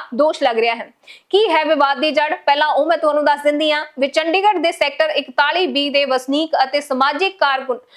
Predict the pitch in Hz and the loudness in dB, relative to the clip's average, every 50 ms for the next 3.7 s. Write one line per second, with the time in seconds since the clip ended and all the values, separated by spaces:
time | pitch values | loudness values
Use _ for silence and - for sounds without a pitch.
0 | - - _ - 226 302 330 330 427 440 427 339 320 320 294 359 359 370 311 294 | -20 -20 _ -2 -2 0 0 0 0 0 0 0 0 0 0 -2 0 0 0 2
1 | 285 302 320 330 320 - _ - - 349 311 294 294 302 311 381 403 392 320 311 | 2 2 0 -2 -4 -8 _ 0 2 2 2 2 2 2 2 2 2 2 0 -2
2 | 320 349 320 - - 320 349 339 247 226 214 277 311 330 330 277 285 294 269 277 | -2 -2 -4 -4 -2 -2 -2 -2 -4 -4 -2 -2 -2 -2 -2 -2 -2 0 0 0
3 | 285 302 294 320 311 294 262 294 277 240 226 247 285 | 0 0 0 -2 -2 0 0 0 0 0 0 0 0